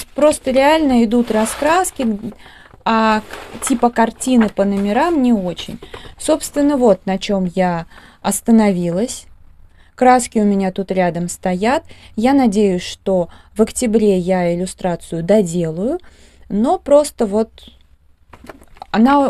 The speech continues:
пойдёт у меня вне плана. Да, тут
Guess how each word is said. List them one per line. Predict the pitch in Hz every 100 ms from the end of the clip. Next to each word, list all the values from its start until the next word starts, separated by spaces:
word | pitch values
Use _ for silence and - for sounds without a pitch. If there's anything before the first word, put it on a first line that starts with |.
| -
пойдёт | 220 202 240 240
у |
меня | 202 196 208 220 -
вне | 196 214
плана. | - 202 175 160 151 156 180 - - - - - - - - - - - - -
Да, | 180 175
тут | 175 175 - -